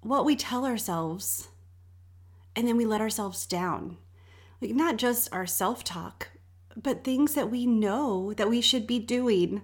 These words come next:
Things like getting up a little bit early to read the Bible. Things like getting up a little bit early to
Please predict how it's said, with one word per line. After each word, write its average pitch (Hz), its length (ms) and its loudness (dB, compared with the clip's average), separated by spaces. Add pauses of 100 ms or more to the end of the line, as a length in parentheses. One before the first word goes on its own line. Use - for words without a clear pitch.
(300)
Things 240 460 -2 (240)
like 247 200 -2 (200)
getting 254 340 2
up 233 140 -2
a 233 60 -2
little 214 200 0
bit 220 160 -4
early 202 540 -2 (460)
to 208 680 2 (800)
read 214 380 0
the 208 80 -2
Bible. 170 520 -4 (440)
Things 240 420 0
like 196 220 -4
getting 240 220 2
up 247 120 0
a - 60 0
little 214 320 0
bit 220 120 -2
early 220 360 0
to 202 720 -2